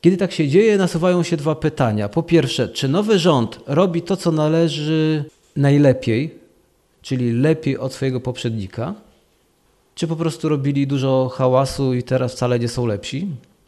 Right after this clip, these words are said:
A po drugie, czy może pozostać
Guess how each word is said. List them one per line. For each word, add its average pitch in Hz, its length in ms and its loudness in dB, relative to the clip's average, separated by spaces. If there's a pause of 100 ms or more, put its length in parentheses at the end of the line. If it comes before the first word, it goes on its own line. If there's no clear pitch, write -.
(380)
A 131 360 0
po 156 100 0
drugie, 139 480 0 (480)
czy - 180 -2
może 170 640 2 (140)
pozostać 156 960 -2